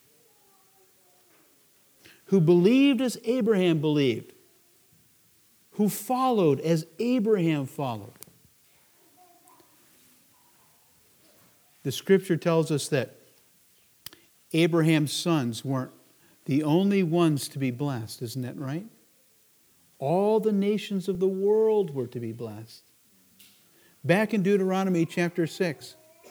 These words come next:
this time verse twenty. Deuteronomy chapter six,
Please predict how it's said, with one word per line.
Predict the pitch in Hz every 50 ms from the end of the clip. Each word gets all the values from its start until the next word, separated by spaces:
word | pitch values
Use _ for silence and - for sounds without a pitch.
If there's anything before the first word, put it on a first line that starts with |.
| - - _ _ _ _ _ _ _ _ _ _ _ _ _ _ _ _ _ _ -
this | 185 196 190
time | - - 190 180 156 143
verse | 151 165 151 147
twenty. | - - - 170 160 151 127 104 98 - - _ _ _ _ _ _ _ _ _ _ _ _ _ 359 359 359 359 359 370 370 370 359 _ _ _ 359 359 381 381 370 370 381 370 349 311 294 311 302 294 311 320 330 330 370 370 381 392 392 392 392 403 392 _ _ _ _ _ _ _ _ _ _ _ _ _ -
Deuteronomy | 160 165 165 165 165 - - 165 - - 151 135
chapter | - - 180 156 156 - - 151
six, | 139 - - - 135 123 - - - - -